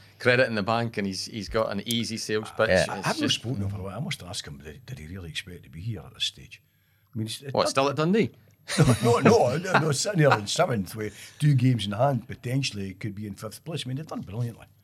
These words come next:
Speaker 1: I don't think he would have
Speaker 3: They've
Speaker 1: done
Speaker 3: done
Speaker 1: it.
Speaker 3: superbly,
Speaker 1: I don't think he
Speaker 3: you know.
Speaker 1: would have done.
Speaker 3: I'm
Speaker 1: Maybe,
Speaker 3: only
Speaker 1: maybe,
Speaker 3: saying
Speaker 1: maybe
Speaker 3: this,
Speaker 1: after he saw the squad, he
Speaker 3: I'm
Speaker 1: got
Speaker 3: only saying
Speaker 1: together.
Speaker 3: this 'cause I met an old guy in the queue at Al-, Aldi's the other day, and he said to me, he said, "I like your column." He says,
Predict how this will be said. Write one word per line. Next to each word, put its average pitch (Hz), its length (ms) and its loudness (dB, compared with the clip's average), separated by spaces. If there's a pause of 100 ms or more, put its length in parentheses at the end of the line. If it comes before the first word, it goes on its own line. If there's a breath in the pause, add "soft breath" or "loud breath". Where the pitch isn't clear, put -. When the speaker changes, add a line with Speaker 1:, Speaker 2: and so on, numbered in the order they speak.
Speaker 1:
I - 60 -6
don't 82 140 -6
think 78 140 -12
he - 80 -14
would - 120 -10
have - 120 -6
Speaker 3:
They've - 80 -10
Speaker 1:
done - 80 -6
Speaker 3:
done 285 40 -8
Speaker 1:
it. - 60 -10
Speaker 3:
superbly, 95 380 -8
Speaker 1:
I 92 40 -6
don't 80 120 -8
think 80 140 -8
he 90 60 -12
Speaker 3:
you - 60 -8
know. - 40 -6
Speaker 1:
would 87 100 -6
have 90 100 -8
done. 107 180 -6 (160)
Speaker 3:
I'm - 80 0
Speaker 1:
Maybe, - 40 10
Speaker 3:
only 240 140 10 (100)
Speaker 1:
maybe, 202 220 8
Speaker 3:
saying - 120 6
Speaker 1:
maybe - 120 6
Speaker 3:
this, 139 80 8
Speaker 1:
after - 120 -2
he 113 80 0
saw 113 180 2
the 101 60 0
squad, 160 280 -2
he 123 40 2
Speaker 3:
I'm 147 100 8
Speaker 1:
got 262 80 10
Speaker 3:
only 240 120 8
saying 135 40 4
Speaker 1:
together. 135 180 4
Speaker 3:
this - 80 0
'cause 107 160 -6
I - 40 -6
met 113 180 -4
an 104 60 -8
old 104 160 -8
guy 92 100 -10
in 92 80 -10
the 87 60 -12
queue 104 280 -10
at 92 60 -14
Al-, 92 140 -12 (120)
Aldi's 98 420 -8
the 92 120 -12
other 85 140 -14
day, 80 140 -12
and 87 60 -10
he 85 60 -12
said - 220 -8
to 85 60 -20
me, 87 100 -18
he 82 40 -18
said, 82 160 -18
"I 82 100 -12
like 98 220 -14
your 87 100 -14
column." 92 360 -8
He 80 60 -10
says, 78 200 -10